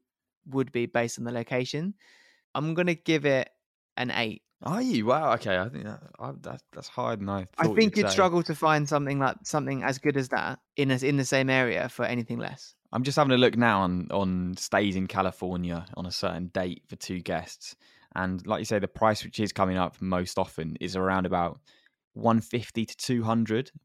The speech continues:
Speaker 2: But these places obviously don't blow you away in the same way.
Speaker 1: Yeah.
Speaker 2: So I think when you take that into context, I think it's better value for money than I am, I gave it credit for. I'm gonna, I'm gonna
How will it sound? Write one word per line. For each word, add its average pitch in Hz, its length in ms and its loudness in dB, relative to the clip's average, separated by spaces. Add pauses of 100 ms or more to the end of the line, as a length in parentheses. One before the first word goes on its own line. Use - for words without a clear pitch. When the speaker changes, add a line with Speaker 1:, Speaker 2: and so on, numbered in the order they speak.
(160)
Speaker 2:
But 104 160 -2
these 104 180 0
places 104 380 0
obviously 95 340 -4
don't 92 280 -2
blow 95 120 2
you 92 180 0
away 95 220 2
in 95 80 -2
the 92 80 -4
same 95 280 -4
way. 95 240 -4 (300)
Speaker 1:
Yeah. 123 220 -6 (180)
Speaker 2:
So 101 480 2
I - 60 -4
think 139 260 -2
when 139 120 0
you 120 60 2
take 120 200 0
that 107 100 4
into - 140 -4
context, - 680 -2 (140)
I - 120 -4
think - 260 -6
it's - 160 -4
better - 400 0
value 98 240 4
for - 200 -8
money 92 200 2
than 92 100 0
I 92 180 2
am, 90 180 -2 (180)
I 92 200 -6
gave 90 280 0
it - 60 -10
credit 90 240 -2
for. 73 260 -6
I'm 98 80 -2
gonna, 110 160 2 (220)
I'm 117 160 0
gonna 110 240 0